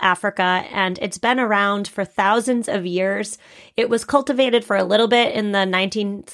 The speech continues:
century before petering out. And it petered out really because it's not in demand. Us consumers, we want our Arabica. Some of us want our Robusta. And so these days, growers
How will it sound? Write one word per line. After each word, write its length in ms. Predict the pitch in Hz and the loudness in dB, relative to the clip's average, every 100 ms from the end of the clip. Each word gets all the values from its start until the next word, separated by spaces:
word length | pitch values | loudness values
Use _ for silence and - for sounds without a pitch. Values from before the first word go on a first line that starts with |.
| - | -4
century 520 | 202 185 - 196 190 | -4 -2 -4 -2 -2
before 360 | 190 180 180 - | -2 -4 -4 -4
petering 480 | - 220 190 175 | -6 -4 -2 -2
out. 460 | 175 185 190 302 - - - - | -2 0 -2 -6 -14 -16 -20 -8
And 140 | 226 | -6
it 220 | 226 - - | -6 -8 -2
petered 320 | 302 277 269 | 0 2 4
out 180 | 262 254 | 2 4
really 220 | 247 233 | 2 2
because 300 | 226 233 208 | 0 -4 -6
it's 140 | 220 | -6
not 240 | 214 220 240 | 0 0 0
in 160 | 226 | -2
demand. 580 | 208 208 208 240 185 165 | -4 -2 -2 0 -2 -2
Us 140 | 185 | -6
consumers, 680 | - 208 196 208 196 214 233 | -6 -8 -8 -8 -6 -4 -4
we 140 | 196 226 | 0 0
want 260 | 214 208 214 | 0 -2 -4
our 360 | 196 196 202 | -2 -2 -2
Arabica. 800 | 202 202 190 220 214 220 226 233 - | -2 2 2 0 -2 -2 -2 -4 -10
Some 260 | - 285 294 | 0 2 2
of 120 | 240 | 2
us 120 | 254 | -2
want 200 | 240 214 | -2 -2
our 120 | 196 | 0
Robusta. 800 | 190 190 185 220 220 - 226 226 - - _ - - | 0 -2 0 0 0 -2 0 -2 -6 -20 _ -20 -6
And 180 | 240 233 | -4 -2
so 140 | 285 | -2
these 340 | 240 339 359 | 2 2 2
days, 420 | 277 277 254 254 214 | 0 0 2 0 -2
growers 800 | 226 220 220 202 220 240 - | 0 2 2 -2 -2 -4 -8